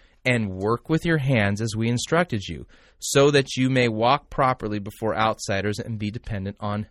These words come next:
no one. Okay? So w-, what we read in here is, is that the work of our hands is what we're to aspire to. So how do we serve our neighbors out in the world? Primarily through our vocation. And I thank God for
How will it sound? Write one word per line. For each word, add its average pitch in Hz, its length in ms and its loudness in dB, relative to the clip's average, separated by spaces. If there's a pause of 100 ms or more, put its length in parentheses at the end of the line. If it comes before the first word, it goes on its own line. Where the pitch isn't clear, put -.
no 110 300 -4
one. 78 320 -8 (1400)
Okay? 98 260 -6 (600)
So 135 340 4
w-, 110 240 -4
what 113 240 -6
we 120 120 0
read 147 280 2
in 120 140 0
here 147 280 2
is, 107 200 0
is 110 140 -6
that 110 180 0 (420)
the 110 80 -4
work 131 380 -4
of 143 120 0
our 113 140 4
hands 127 640 -2
is 113 120 -6
what 113 140 -6
we're 123 140 -4
to 120 180 -4
aspire 139 400 0
to. 98 140 -6
So 120 340 0 (680)
how 143 260 6
do 202 140 4
we 190 180 0
serve 156 360 2
our 131 140 2
neighbors 139 460 0
out 120 200 4
in 131 60 2
the 120 60 0
world? 123 460 0 (160)
Primarily 156 640 4
through 120 200 0
our 120 100 4
vocation. 127 640 0 (1040)
And 135 120 0
I 135 120 4
thank 143 300 0
God 139 300 4
for 78 140 -16